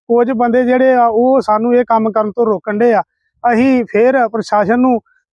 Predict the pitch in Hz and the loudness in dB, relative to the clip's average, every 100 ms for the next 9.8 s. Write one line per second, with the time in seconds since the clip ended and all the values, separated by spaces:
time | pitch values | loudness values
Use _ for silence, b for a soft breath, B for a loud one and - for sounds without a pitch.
0 | 247 233 240 233 214 220 269 226 233 214 | 0 2 2 0 0 0 0 0 0 -2
1 | 226 233 247 226 208 214 226 240 240 170 | -2 -2 -2 0 0 0 0 -2 -2 -2
2 | 226 240 202 202 202 240 240 220 208 214 | -2 0 0 0 0 -2 -2 -4 -2 -4
3 | - 247 226 262 220 202 202 202 233 196 | -2 -4 -2 -2 0 0 0 0 -2 0
4 | 233 254 254 214 214 208 220 226 208 b | 0 2 0 0 -2 0 0 0 0 b
5 | b b - 240 226 240 254 233 214 240 | b b -2 0 2 2 2 0 0 0
6 | 233 240 226 226 233 277 294 285 226 220 | 0 0 0 2 2 2 2 0 0 0
7 | 240 247 233 202 214 214 220 240 247 233 | 2 0 -2 -6 -4 -4 -2 -2 -2 0
8 | 208 233 240 214 214 220 208 220 226 220 | -2 -2 0 0 0 -2 0 -2 -2 -4
9 | 220 240 214 208 208 208 240 240 | -2 -2 -2 -2 -2 0 0 0